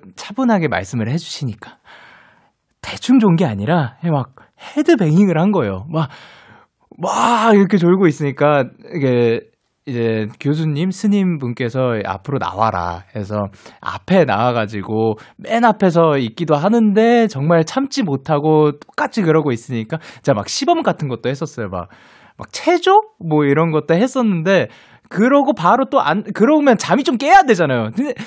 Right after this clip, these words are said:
난 진짜 깨고 싶거든요. 근데 잠이 너무 오는 거예요. 그래서 고대로 앉자마자 바로 졸고, 그리고 하-, 막 자느라고 또 일 교시였나? 그래서 제가 아침 시간에 몰아넣어야 되니까, 오후에는 연습을 가야 되니까.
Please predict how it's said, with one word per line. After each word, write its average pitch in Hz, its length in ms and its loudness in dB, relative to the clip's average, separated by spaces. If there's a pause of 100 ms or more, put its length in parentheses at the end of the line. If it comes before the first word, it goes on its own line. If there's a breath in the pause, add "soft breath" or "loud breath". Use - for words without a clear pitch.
(120)
난 269 200 4
진짜 - 380 -4
깨고 381 280 0
싶거든요. 254 500 4 (160)
근데 269 200 0
잠이 302 340 -6
너무 320 280 4
오는 226 200 4
거예요. 131 160 0 (720 loud breath)
그래서 269 400 6 (100)
고대로 302 460 4
앉자마자 214 440 2
바로 185 320 2
졸고, 165 720 -2
그리고 170 480 -4 (580 loud breath)
하-, 220 180 -4
막 160 260 0
자느라고 180 680 2
또 185 180 0
일 285 260 0
교시였나? 185 540 0
그래서 139 300 -2
제가 127 320 0
아침 240 200 0
시간에 208 360 2
몰아넣어야 117 480 0
되니까, 92 240 -8
오후에는 170 480 2
연습을 226 320 2
가야 123 140 4
되니까. 95 340 -8